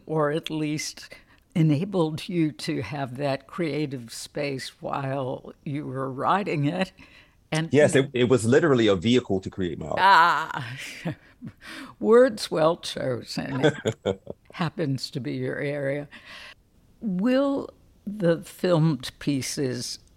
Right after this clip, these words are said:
Speaker 1: the artists' videos that were filmed on the train, will those be featured in any of the marta stations?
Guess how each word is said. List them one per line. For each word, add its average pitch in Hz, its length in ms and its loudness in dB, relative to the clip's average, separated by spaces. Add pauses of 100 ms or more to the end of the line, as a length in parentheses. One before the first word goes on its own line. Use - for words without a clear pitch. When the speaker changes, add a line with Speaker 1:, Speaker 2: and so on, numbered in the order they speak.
(580)
Speaker 1:
the 143 200 0
artists' - 840 -4 (540)
videos 131 800 -2 (520)
that 127 340 -6 (180)
were 139 240 -4
filmed 135 540 -2 (240)
on 131 320 4
the 120 120 -4
train, 127 640 -8 (480)
will 185 220 0
those 185 640 2 (540)
be 147 160 -2
featured 147 760 -4 (160)
in 139 500 2 (240)
any 139 300 2
of 131 300 -4
the 123 280 -2 (440)
marta 131 520 0
stations? - 1120 -4